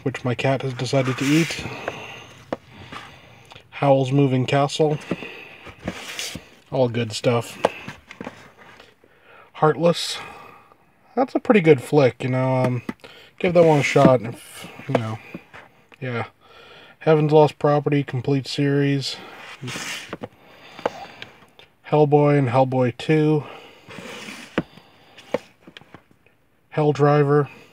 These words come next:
That's pretty good. Uh, these Sushi Typhoon releases were always kinda neat. Hellmouth. It was all right, that one. Hellraiser Collection one. That's a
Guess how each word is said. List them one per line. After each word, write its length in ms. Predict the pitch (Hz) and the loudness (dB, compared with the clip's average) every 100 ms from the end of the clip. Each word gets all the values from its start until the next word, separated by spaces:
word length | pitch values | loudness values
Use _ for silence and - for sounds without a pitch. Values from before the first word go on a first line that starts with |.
| _ _ | _ _
That's 160 | 190 - | -2 0
pretty 240 | - 135 | 4 4
good. 280 | 120 127 123 | 4 0 2
Uh, 260 | 123 123 120 - - - - - - - - _ _ | 2 2 -2 -6 -20 -20 -20 -20 -20 -20 -20 _ _
these 240 | 160 170 | 0 0
Sushi 420 | - - 180 - 160 | 0 0 0 0 4
Typhoon 560 | 151 131 - 143 139 | 4 4 4 4 4
releases 560 | 127 120 120 - 127 117 | 4 2 -2 -2 -4 0
were 160 | 127 117 - - | 0 0 -6 -4
always 300 | 131 127 - | 0 0 0
kinda 360 | 123 120 120 | 0 0 0
neat. 200 | 123 127 - - - _ _ _ - - - _ _ _ _ _ _ _ | -2 -4 -4 -8 -8 _ _ _ -20 -20 -20 _ _ _ _ _ _ _
Hellmouth. 720 | 151 147 151 151 156 - - - - - - | 4 4 6 6 4 2 -12 -16 -18 -20 -2
It 40 | |
was 140 | 311 190 | 2 6
all 220 | 139 139 | 6 6
right, 200 | 175 135 | 4 2
that 240 | 113 113 | -2 -2
one. 180 | 123 135 - - - - _ _ _ - - _ _ - - - - _ _ _ _ - | 0 -2 -4 -10 -20 -20 _ _ _ -6 -6 _ _ -20 -20 -20 -20 _ _ _ _ -4
Hellraiser 640 | 151 151 156 143 151 143 | 4 8 8 8 6 4
Collection 580 | - 147 139 - 120 123 | 2 2 2 -2 -6 0
one. 420 | 139 151 151 151 | 6 6 6 4
That's 320 | 143 123 - | 2 0 -2
a 320 | 131 123 123 | 0 2 0